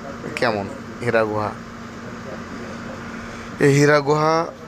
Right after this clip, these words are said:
সাধারণত সবাই উঠতে চায় না বা পারে না। এখানে হযরত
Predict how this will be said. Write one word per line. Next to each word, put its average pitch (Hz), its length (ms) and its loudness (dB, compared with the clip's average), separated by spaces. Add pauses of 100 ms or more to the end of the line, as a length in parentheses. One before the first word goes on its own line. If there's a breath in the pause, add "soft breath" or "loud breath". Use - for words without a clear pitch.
(300)
সাধারণত 135 400 4 (160)
সবাই 127 260 6
উঠতে 123 280 0 (440)
চায় 123 280 4
না 123 140 4
বা 120 80 4 (100)
পারে 117 280 4
না। 120 80 4 (580)
এখানে 123 300 2 (440)
হযরত 117 160 2